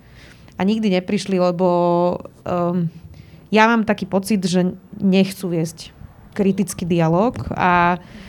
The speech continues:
a to ma mrzí. Mňa to mrzí, lebo inak sa nepohnú ďalej ani oni, ani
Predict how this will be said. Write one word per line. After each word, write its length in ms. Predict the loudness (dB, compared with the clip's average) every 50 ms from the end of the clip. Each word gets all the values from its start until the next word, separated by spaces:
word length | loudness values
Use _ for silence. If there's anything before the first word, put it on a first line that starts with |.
| -16 -16 -12
a 80 | -10 -10 -2
to 100 | 0 2
ma 140 | 4 4 4
mrzí. 400 | 4 4 2 2 0 -2 -2 -4 -6 -2
Mňa 160 | 0 0 2 2
to 80 | 0 0
mrzí, 240 | 2 2 2 4 4
lebo 480 | 4 4 4 4 4 4 2 2 -2 -4 0
inak 240 | 2 4 4 2 2
sa 160 | 2 2 4
nepohnú 400 | 4 4 4 4 4 4 4 2
ďalej 340 | 4 4 4 6 6 4 4
ani 120 | 4 6 6
oni, 260 | 6 4 4 4 2 2 0 -2 -8 -6 -2
ani 260 | 0 2 4 4 4